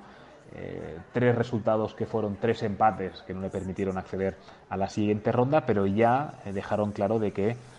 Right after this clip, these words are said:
habían llegado para, para quedarse en el escenario internacional. Curiosamente, antes de ese Mundial de, de Italia noventa,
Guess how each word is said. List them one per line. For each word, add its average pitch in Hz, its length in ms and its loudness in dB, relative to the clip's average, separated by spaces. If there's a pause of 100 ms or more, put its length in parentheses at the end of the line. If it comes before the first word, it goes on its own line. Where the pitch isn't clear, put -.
(120)
habían 98 380 0
llegado 95 340 0
para, 87 460 -2
para 95 200 -2
quedarse 107 400 0
en 90 60 -6
el 90 60 -8
escenario 95 640 -4
internacional. 92 840 -6 (440)
Curiosamente, 123 760 -2
antes 113 300 -6
de 107 60 -4
ese 104 160 -6
Mundial 101 420 -2
de, 98 280 -2 (180)
de 101 80 -2
Italia 101 340 0
noventa, 127 600 0